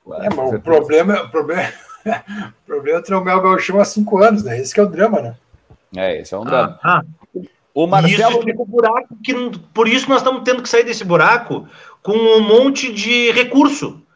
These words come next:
Speaker 3: Por isso o investidor, por isso a venda do nosso craque,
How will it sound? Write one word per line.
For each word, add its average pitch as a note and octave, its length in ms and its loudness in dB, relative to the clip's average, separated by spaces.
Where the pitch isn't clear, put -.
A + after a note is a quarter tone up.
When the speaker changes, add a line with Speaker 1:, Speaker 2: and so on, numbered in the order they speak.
Speaker 3:
Por G#3+ 160 2
isso D4 240 2
o C4+ 40 2
investidor, F3+ 640 2
por A#3 140 4
isso D4 180 4
a C4 60 4
venda A#3 320 2
do G3 100 -4
nosso G3 240 -2
craque, E3+ 480 -2